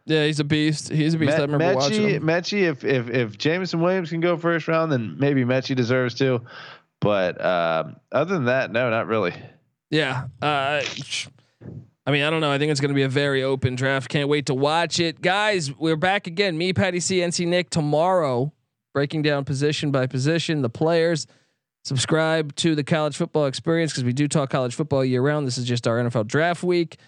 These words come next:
Speaker 1: Subscribe to the Sports Gambling Podcast. Subscribe to the U S F L Gambling Podcast. We got a big time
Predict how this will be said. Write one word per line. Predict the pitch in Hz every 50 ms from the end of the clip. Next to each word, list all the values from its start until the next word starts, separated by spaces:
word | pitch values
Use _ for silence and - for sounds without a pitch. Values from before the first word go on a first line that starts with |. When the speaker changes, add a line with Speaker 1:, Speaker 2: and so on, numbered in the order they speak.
| _ _ _ _
Speaker 1:
Subscribe | 143 127 - - 143 131 123
to | 113 107
the | 113
Sports | 113 - - 123 107 110 -
Gambling | - 127 123 120 110 101 107
Podcast. | - - - 170 165 185 185 175 160 - 190 165 165 156
Subscribe | - 139 120 - - 175 175 190 170
to | 139
the | 131
U | 123 127 151 165 165
S | 151 131 -
F | 151 143 - 156
L | 143 135
Gambling | 135 139 139 143 139 127
Podcast. | - 151 139 135 - 135 - -
We |
got | 123 123 113
a | 120
big | 117 - 151 160 165 151
time | - 160 156 139 139 139 135 123